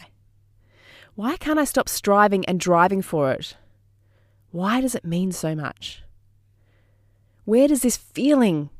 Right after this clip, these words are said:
and this passion come from? And why? Every point you get a little bit clearer, I want you to ask why. I want you to be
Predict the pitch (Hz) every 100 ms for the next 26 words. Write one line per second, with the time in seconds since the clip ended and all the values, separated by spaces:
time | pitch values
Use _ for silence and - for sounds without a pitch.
0 | - 180 185 - 220 208 196 - 196 226
1 | 202 143 - - - - _ _ _ _
2 | _ _ _ _ _ _ _ _ - 160
3 | 151 165 120 - _ _ _ _ _ _
4 | _ - - - 233 262 269 294 285 -
5 | 208 156 - - - _ _ _ 220 247
6 | 240 214 190 226 220 - - 196 233 330
7 | 403 _ _ _ _ 208 262 311 - -
8 | 180 - 165 156 151 180 302 349 202 208
9 | 233